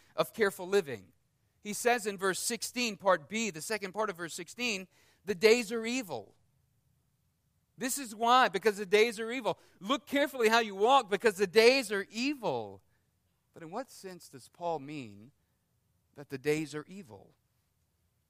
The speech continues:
Does this mean we're to view the world through the lens of, of Murphy's Law, right? You know what Murphy's Law is?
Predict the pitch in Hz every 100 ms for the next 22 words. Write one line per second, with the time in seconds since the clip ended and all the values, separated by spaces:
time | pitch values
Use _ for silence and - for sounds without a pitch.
0 | _ _ _ _ _ _ 143 170 214 208
1 | 196 156 180 175 143 156 175 190 185 147
2 | 131 165 190 175 156 127 _ 151 139 160
3 | 180 190 147 135 147 160 180 208 - _
4 | _ _ _ 143 165 170 180 180 165 175
5 | 170 151 165 165 175 180 185 196 -